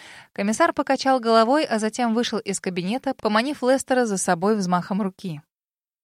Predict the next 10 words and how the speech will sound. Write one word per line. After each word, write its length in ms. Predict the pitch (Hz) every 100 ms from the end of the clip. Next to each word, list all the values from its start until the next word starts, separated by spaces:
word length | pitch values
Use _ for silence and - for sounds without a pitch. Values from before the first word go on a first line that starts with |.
| -
«Я 180 | 190 226
до 120 | 277
сих 160 | 302 -
пор 200 | 247 185
считаю, 440 | 190 190 262 247
что 160 | - 202
это 120 | 196
не 100 | 202
по 100 | 196
протоколу. 600 | 196 196 - 180 156